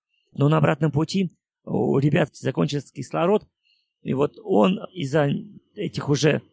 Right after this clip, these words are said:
проблем с головным мозгом, он просто от-, отключился и ушёл от команды, и команда не смогла его поймать, остановить. Он просто ушёл в никуда. И вот он, он сел, шёл, шёл, шёл, пока не устал, сел и уснул. Его запорошило снегом.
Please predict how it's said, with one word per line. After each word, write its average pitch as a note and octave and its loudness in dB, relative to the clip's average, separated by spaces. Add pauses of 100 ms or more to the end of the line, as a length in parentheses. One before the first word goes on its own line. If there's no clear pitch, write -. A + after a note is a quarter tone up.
(240)
проблем D3+ 2
с - -8
головным D3 4
мозгом, F3+ 4
он C3+ -2
просто F#3 2
от-, - -4
отключился - 2 (280)
и - 0
ушёл E3 4
от - -2
команды, D#3+ 2
и D3 -2
команда C#3+ 2
не C3 -2
смогла C#3+ 2
его A#2 2
поймать, C#3+ 0
остановить. C3 -2 (240)
Он - -4
просто F#3 2
ушёл C#3 0 (300)
в A#2+ -4
никуда. C3 2 (400)
И - -4
вот D3+ 2
он, E3 4
он C3+ 0
сел, - 0
шёл, F#3 0
шёл, D#3+ 0
шёл, G#3+ 2
пока D#3+ 0
не D3 4
устал, C#3+ 0 (280)
сел G3+ 0
и - -4
уснул. B2+ -2 (300)
Его A#2+ -2
запорошило B2+ -2
снегом. D3 -2